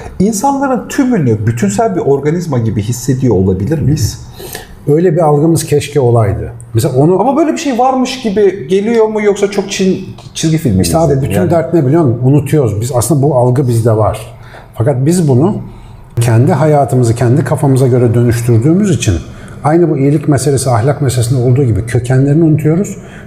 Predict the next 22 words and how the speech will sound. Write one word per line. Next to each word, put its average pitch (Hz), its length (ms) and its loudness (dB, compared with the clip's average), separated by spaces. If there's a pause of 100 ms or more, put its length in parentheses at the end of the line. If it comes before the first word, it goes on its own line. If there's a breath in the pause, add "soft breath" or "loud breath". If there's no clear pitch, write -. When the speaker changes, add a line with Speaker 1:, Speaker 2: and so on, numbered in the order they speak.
(100)
Speaker 2:
Kökenlerini 160 420 2
unutunca 190 340 -2
kendisini 147 480 0
de 165 40 4
unutuyoruz 180 320 2
ve 147 40 2
hatırlamamız 135 600 0
gerekiyor. 92 320 -2
Zaten 151 260 0
bütün 151 200 0
öğretilerin 117 400 0
yaptığı 117 260 -2
şey 131 120 -2
de 147 60 4
insanı 110 200 2
hatırlatmak 107 580 -2
biliyorsun. 90 280 -6 (640 loud breath)
Şimdi 180 200 0
düşün, 170 340 2
milyonlarca 196 600 2
yıl 170 160 2
içerisinde 90 640 -2